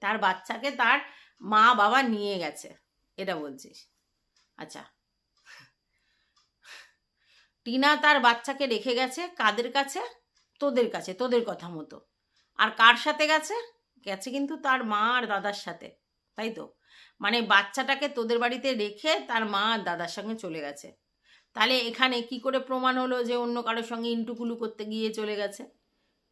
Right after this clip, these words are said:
ওই সময় তো ইন্টুকুলুর ব্যাপারটা হচ্ছে না। আগে যা হয়েছে হয়েছে, তারপর সালিশি সভা হয়েছে, ব্যাপারটা অ্যাডজাস্ট হয়েছে, তারপর বাড়িতে এসে বোঝানো হয়েছে, তারপর আবার কিছু হয়েছে, তারপর সে চলে গেছে,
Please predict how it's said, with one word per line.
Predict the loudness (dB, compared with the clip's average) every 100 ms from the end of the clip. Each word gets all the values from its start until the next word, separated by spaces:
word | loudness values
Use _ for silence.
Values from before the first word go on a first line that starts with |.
| _ _ _ _ _ _ _ _ _ -2
ওই | 0
সময় | 0 -2
তো | -2
ইন্টুকুলুর | -2 -2 -4 -4
ব্যাপারটা | -2 0 -2 -2
হচ্ছে | 0 -2 -2
না। | -4
আগে | 0 0 0 0
যা | 4 4
হয়েছে | 6 4 2 2
হয়েছে, | 0 0 -2 -4
তারপর | 2 0 0 -6 -6
সালিশি | -4 -6 -6 -4
সভা | -2 0 0
হয়েছে, | -2 -2 -2
ব্যাপারটা | -2 -4 -4 -2
অ্যাডজাস্ট | -2 -2 -4 -4 0
হয়েছে, | 0 2 2 0 -2 -18 -20 0
তারপর | 6 6 6 4
বাড়িতে | 4 2 0
এসে | -2 -2
বোঝানো | -2 -2 -4 -2 -2
হয়েছে, | -4 -4
তারপর | 0 4 4 4 4
আবার | 6 6 2
কিছু | 0 -6 -4
হয়েছে, | 2 0 0 -2
তারপর | 6 6 6 0 0
সে | -4 -4
চলে | -2 -2 -2
গেছে, | -4 -4 -6